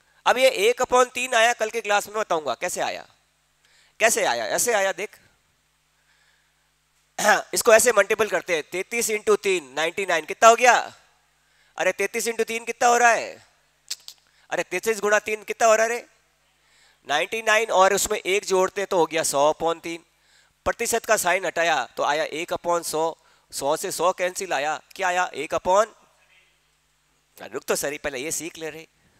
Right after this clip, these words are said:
तू तैंतीस से ही सौ करेगा, ने-, बटा तीन करेगा, वो लिखेगा। तैंतीस से ही एक बटा तीन का मतलब होता है एक तिहाई हिस्सा। कौन सा हिस्सा?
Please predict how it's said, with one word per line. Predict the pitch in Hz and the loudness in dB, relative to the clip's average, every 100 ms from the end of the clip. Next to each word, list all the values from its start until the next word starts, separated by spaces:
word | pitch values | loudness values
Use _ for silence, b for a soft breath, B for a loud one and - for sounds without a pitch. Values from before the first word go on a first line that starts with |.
| _ _ _ _ b b b - | _ _ _ _ b b b -6
तू | |
तैंतीस | 170 170 - 190 | -4 -4 -2 -4
से | 196 | -2
ही | 175 | -2
सौ | 156 151 | 0 2
करेगा, | 165 156 160 165 | 0 -2 -2 -2
ने-, | 160 147 - - | -2 -6 -12 -8
बटा | 139 175 | -6 -6
तीन | 165 170 | -6 -8
करेगा, | 160 151 156 156 | -6 -6 -4 -4
वो | 143 156 | -2 -4
लिखेगा। | 147 165 156 147 - b b b b b _ | -4 -6 -4 -4 -6 b b b b b _
तैंतीस | 165 180 214 214 | -6 -6 -6 -4
से | |
ही | 214 | -4
एक | 160 190 185 | -4 -8 -6
बटा | 190 196 | -4 -4
तीन | 190 196 | -6 -8
का | 185 | -8
मतलब | 160 156 180 165 | -6 -6 -6 -6
होता | 175 170 | -4 -4
है | 151 151 180 - _ _ _ _ 147 | -2 -2 -6 -12 _ _ _ _ -10
एक | 175 - | -10 -6
तिहाई | 175 170 | -4 -4
हिस्सा। | 120 - 127 101 | -4 -4 -4 -4
कौन | 156 190 | -2 0
सा | 226 | 0
हिस्सा? | 208 - 233 208 113 | 0 2 4 4 0